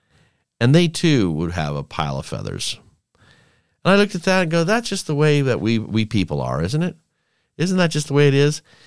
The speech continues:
You know, one generation comes, one generation goes, there's nothing new under the earth, and we keep repeating the same thing. And these hens didn't know that the last generation of hens, yeah, they, as they squeezed through, they didn't realize that there was hens that squeezed through, uh, probably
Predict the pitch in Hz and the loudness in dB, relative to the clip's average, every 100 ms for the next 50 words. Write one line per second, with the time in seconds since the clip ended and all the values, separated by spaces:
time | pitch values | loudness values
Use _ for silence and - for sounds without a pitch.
0 | - _ - 190 190 175 190 175 190 185 | -20 _ 0 4 6 6 6 4 2 2
1 | 180 165 165 - 170 165 147 165 160 165 | 2 0 -4 -2 -2 0 0 0 0 0
2 | 156 151 147 156 147 135 214 - 95 123 | 0 -4 -2 0 0 0 -2 0 2 4
3 | 113 92 95 113 95 - 160 214 220 180 | 4 2 2 2 0 0 -2 0 -2 0
4 | 156 - 175 - - 135 123 123 220 127 | -2 0 -2 -2 0 0 0 0 0 0
5 | 82 - _ _ - - 277 269 254 240 | -4 -12 _ _ -10 0 2 2 0 2
6 | 226 202 220 175 220 202 165 160 151 - | 2 2 2 2 4 6 6 6 2 0
7 | 139 165 185 254 269 - 151 120 113 - | 0 0 0 -2 -4 0 2 4 2 0
8 | 113 120 131 165 - - - - 349 277 | 0 2 2 0 -4 -18 -10 0 4 4
9 | 294 160 165 165 202 - - 196 175 - | 4 4 2 2 0 -2 -2 0 0 0
10 | 254 202 254 285 208 214 196 170 160 160 | 4 4 4 2 2 4 2 2 0 0
11 | 196 214 185 175 185 175 123 - 170 170 | 4 4 2 2 2 2 0 -2 0 0
12 | - 170 165 147 - - - - - 190 | 2 4 4 2 -2 -20 -20 -8 -2 0
13 | - 98 120 131 | 0 2 4 2